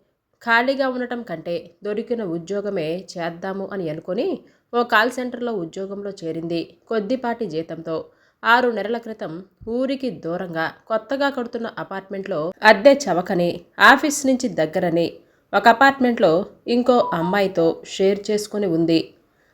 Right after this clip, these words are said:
కాల్ సెంటర్ ఉద్యోగం పనివేళలు మారుతూ ఉంటాయి. ఈ దుర్ఘటన జరిగిన రోజు అత్యవసర పనిపడి మామూలు కంటే రెండు గంటలు ఆలస్యంగా రావటం వలన శృతి ఇల్లు చేరేసరికి రాత్రి తొమ్మిది గంటలు దాటింది.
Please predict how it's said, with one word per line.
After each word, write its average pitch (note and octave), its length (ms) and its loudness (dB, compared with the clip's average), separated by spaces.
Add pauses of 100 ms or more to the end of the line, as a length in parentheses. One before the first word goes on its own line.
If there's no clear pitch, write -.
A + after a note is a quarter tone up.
(160)
కాల్ B3 260 12
సెంటర్ B3+ 380 2 (280)
ఉద్యోగం G3+ 480 0
పనివేళలు G3+ 560 2
మారుతూ F3 480 2
ఉంటాయి. E3 600 2 (340)
ఈ B3+ 100 10
దుర్ఘటన B3 560 6
జరిగిన F#3 400 0
రోజు E3+ 380 0 (400)
అత్యవసర B3+ 640 4
పనిపడి F#3 640 2 (400)
మామూలు C4 360 8
కంటే B3+ 300 2
రెండు G#3 340 0
గంటలు F3 560 0
ఆలస్యంగా G3+ 680 0
రావటం F3 480 -2
వలన D#3+ 320 2 (380)
శృతి C4 300 6
ఇల్లు A3 260 6 (120)
చేరేసరికి G3+ 760 0 (140)
రాత్రి G#3+ 360 2
తొమ్మిది G3 360 0
గంటలు E3+ 380 -2
దాటింది. E3 640 0